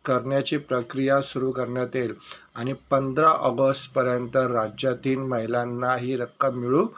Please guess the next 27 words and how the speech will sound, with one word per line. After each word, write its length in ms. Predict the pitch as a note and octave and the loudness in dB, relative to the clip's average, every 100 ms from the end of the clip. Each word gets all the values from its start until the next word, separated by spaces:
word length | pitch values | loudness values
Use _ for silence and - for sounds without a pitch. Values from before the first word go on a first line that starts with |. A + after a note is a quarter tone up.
| - - | -16 -8
शकेल. 400 | - C#3+ A#2+ G2+ - _ - | -2 0 0 -4 -8 _ 0
अर्ज 260 | C3+ B2+ D3 C#3 | 2 4 4 6
करण्याची 360 | C3+ C3 B2 C3 | 4 2 -2 -2
मुदत 340 | B2 C3+ B2 | 0 0 2
जरी 160 | C#3+ D3+ | 2 2
एकतीस 420 | B2+ - C#3 C3 | 0 -4 -6 -2
ऑगस्टपर्यंत 520 | B2 A#2+ A#2+ B2 A#2+ | 0 -2 -4 -4 0
वाढवली, 440 | B2 A#2+ A#2 A#2 A#2+ - | 2 2 2 0 -4 0
तरी 140 | C#3 | 0
जुलै 340 | C3 A#2+ B2 B2 | 0 0 0 0
महिन्यामध्ये 560 | A#2+ A#2 A#2+ A#2+ A#2+ | -2 -2 -2 -2 0
अर्ज 240 | A#2 A2 A#2 | 0 0 -2
करणाऱ्या 460 | A#2 A2+ A2+ A2+ | -2 -4 -2 0
महिलांना 520 | A2+ A2 A2 A2+ A#2+ D#3 - _ - - - - | -2 -2 -4 -2 2 2 0 _ -20 -18 -8 -2
ऑगस्ट 360 | B2 C#3 C#3 - | 4 4 2 -2
महिन्यामध्ये 420 | A#2+ A#2+ A#2+ C3+ C#3 | -2 0 0 0 0
पहिला 300 | B2+ B2 B2+ B2 | 0 2 2 0
रकमेचा 480 | A#2+ B2 A#2 - | -2 -6 -8 -2
हप्ता 360 | B2+ - - D3+ | -2 -2 2 2
मिळू 300 | D#3 A#2 A#2+ | 2 -2 -2
शकतो. 520 | B2 B2+ - - G#2+ - - - - | 0 -2 -4 -2 -2 -4 -16 -12 2
ऑगस्ट 540 | A#2+ B2+ D#3 D3+ - C#3+ | 2 6 4 2 -4 0
महिन्यानंतर 720 | B2 B2+ C3 B2+ B2 C3+ B2+ A#2+ | 2 4 2 2 0 2 2 4
दर 220 | C#3 C#3+ D3 | 4 6 4
महिन्याच्या 520 | C3 A#2+ B2 - B2+ | 0 -2 -4 0 -2
पंधरा 420 | - B2 B2 C#3 | -2 -4 2 4
तारखेला 500 | C#3 B2 A#2+ A#2+ B2 | 4 0 -2 2 2